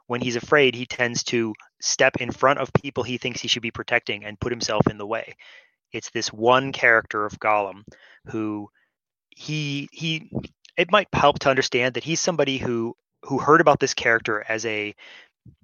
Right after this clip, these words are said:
as a boogeyman from stories that his, uh, his old boss told him when he was basically a teenager. Um, the character of Gollum is somebody who, uh,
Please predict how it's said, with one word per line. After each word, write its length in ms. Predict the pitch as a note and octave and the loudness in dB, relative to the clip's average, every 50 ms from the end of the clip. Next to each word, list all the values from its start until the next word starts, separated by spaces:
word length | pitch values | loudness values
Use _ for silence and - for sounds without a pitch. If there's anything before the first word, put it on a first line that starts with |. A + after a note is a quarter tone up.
| _ _ _ _ _ - | _ _ _ _ _ -4
as 100 | C#3 C3 | 0 0
a 80 | C3+ B2+ | 0 2
boogeyman 600 | A2 C3+ C#3 D3 D#3+ D3+ C#3+ C#3 C3+ C3 B2+ - | 2 2 2 2 2 2 4 4 4 2 2 -2
from 120 | - A#2+ | -4 -4
stories 640 | A2+ - - C3+ B2 B2 B2 A#2 A2+ A2+ A2 - - - | -4 -2 2 2 4 4 4 4 2 0 -4 -6 -8 -6
that 160 | A2 G#2+ - | -6 -6 -6
his, 420 | - - A#2 G#2+ G#2+ G#2 - - | -6 -6 -6 -4 -4 -4 -4 -4
uh, 180 | A#2 G#2 G#2 G2+ | -2 -2 -2 -2
his 220 | - A#2+ A#2+ - | -2 -4 -6 -4
old 280 | - C3+ C3+ C3+ B2 G#2+ | 0 4 4 4 4 4
boss 320 | A#2 A2+ A2 G#2 G#2+ - | 2 2 2 2 2 -2
told 300 | - - - A#2+ A2+ A2 | -4 -4 -2 -2 -2 -4
him 160 | A#2 A2 G#2 G#2 | -6 -8 -10 -10
when 120 | G#2 G2+ | -12 -12
he 100 | G#2 G#2 | -12 -12
was 140 | G#2 G#2+ - | -14 -14 -12
basically 500 | - G#2 G#2 G#2+ - A2+ G2+ - G2+ G2 | -10 -10 -8 -8 -8 -10 -10 -12 -14 -12
a 60 | F#2+ | -12
teenager. 560 | - - - G#2+ G2 G2 F#2+ F#2+ F#2+ F#2+ F#2 - - - - - - - - - _ _ | -12 -12 -12 -14 -16 -18 -18 -16 -16 -18 -18 -18 -20 -20 -20 -18 -18 -20 -20 -20 _ _
Um, 420 | A#2 G#2+ G#2 G2+ G2 F#2+ F#2+ F#2 - - - _ _ _ _ - - _ _ | -8 -6 -4 -4 -4 -6 -8 -10 -12 -12 -12 _ _ _ _ -20 -20 _ _
the 80 | A#2 | -10
character 360 | - - C#3+ C#3 - - C#3+ B2+ | 0 4 4 4 4 4 2 0
of 120 | A2 - | 2 2
Gollum 340 | - A#2 A#2 A#2+ B2 A#2 A2+ | 2 4 6 6 4 2 0
is 100 | G#2 - | -4 -4
somebody 360 | - B2 A2 A2 G#2+ G#2+ G#2+ | -4 -4 -4 -6 -6 -6 -6
who, 400 | G#2 G#2+ A2 G#2+ G#2 G#2 G#2+ - _ _ - | -6 -6 -6 -6 -6 -8 -10 -12 _ _ -10
uh, 460 | A2 G#2+ G2+ G2 G2 G2 G2 G2 | -8 -6 -6 -4 -4 -4 -4 -6